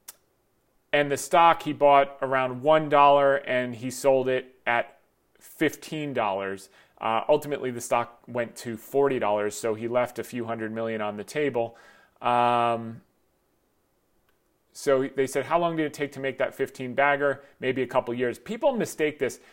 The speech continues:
They think that Munger bought exclusively the senior unsecured, but the fact is he bought a sliver of unsecured and mostly equity because you can't make,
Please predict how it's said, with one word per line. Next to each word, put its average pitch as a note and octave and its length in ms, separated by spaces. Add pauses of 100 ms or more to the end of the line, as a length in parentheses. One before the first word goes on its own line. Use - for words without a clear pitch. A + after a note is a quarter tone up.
(120)
They D3+ 160
think G#3 340
that D#3 320 (220)
Munger D3+ 440
bought C3+ 560 (440)
exclusively C#3 920
the B2 120
senior C3 420
unsecured, A#2+ 680
but G#2+ 120
the - 60
fact D#3 360
is B2+ 320 (280)
he C3 260
bought B2+ 420
a A#2 200
sliver D3 580
of A#2+ 240
unsecured A#2+ 640
and A#2+ 120
mostly C3+ 360
equity A#2+ 340
because A2+ 340
you A#2+ 80
can't C#3+ 300
make, C3 360